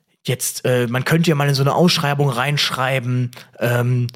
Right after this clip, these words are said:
d-, dass die Mitarbeiter, keine Ahnung, äh, das und das bekommen, dass sie das und das bekommen, dass mehr für den Mitarbeiter berücksichtigt wird und, und, und. Ihr seht, wir haben das Problem, wir müssen einen leistungsfähigen Rettungsdienst gewährleisten,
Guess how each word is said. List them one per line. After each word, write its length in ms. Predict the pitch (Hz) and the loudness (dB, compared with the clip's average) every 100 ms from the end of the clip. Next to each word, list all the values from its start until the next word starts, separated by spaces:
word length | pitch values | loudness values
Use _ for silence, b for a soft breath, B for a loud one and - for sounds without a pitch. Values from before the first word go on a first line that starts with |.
| B B B | B B B
d-, 240 | - 165 | -10 -6
dass 160 | 202 160 | -4 0
die 120 | 147 | 2
Mitarbeiter, 680 | 139 139 127 127 127 135 123 | 4 2 0 -2 0 -2 -2
keine 300 | 120 127 123 | -2 -2 -2
Ahnung, 480 | 95 127 123 113 120 | -2 0 -2 -2 -6
äh, 300 | - 131 123 | -2 0 0
das 240 | 131 131 | 0 0
und 80 | 147 | 0
das 160 | 131 - | 0 -2
bekommen, 480 | 143 - 120 120 | -2 0 0 0
dass 140 | 123 139 | 0 0
sie 80 | 175 | 0
das 200 | 135 135 | -2 -4
und 100 | 120 | -6
das 160 | 120 | -6
bekommen, 460 | - - 123 120 120 | -6 -2 0 0 0
dass 160 | 123 | 0
mehr 160 | 143 139 | 2 2
für 100 | - | 2
den 140 | 135 | 2
Mitarbeiter 560 | 131 135 123 127 123 123 | 2 0 0 0 0 -2
berücksichtigt 680 | 117 120 127 - 123 127 117 | -2 -2 -4 -4 -6 -6 -6
wird 80 | 151 | -4
und, 140 | 151 | -4
und, 60 | 131 | -2
und. 240 | 160 196 185 B B B | 2 2 2 B B B
Ihr 100 | 135 | -4
seht, 320 | 131 170 - | 0 0 2
wir 100 | 151 | 0
haben 120 | 143 | 2
das 140 | 147 - | 0 -2
Problem, 460 | 143 123 139 190 | -4 0 2 2
wir 60 | 160 | 2
müssen 340 | 143 - 160 | 2 2 0
einen 460 | 135 139 135 131 - - | 0 -2 -2 -4 -8 -10
leistungsfähigen 920 | 123 160 233 - 190 - - 190 160 | -4 -2 -2 0 0 0 0 2 2
Rettungsdienst 800 | 147 185 156 120 - 117 110 - | 2 2 0 0 -4 -2 -2 -6
gewährleisten, 1000 | 107 110 127 127 110 - - 156 226 | -2 0 2 0 -2 -4 0 0 0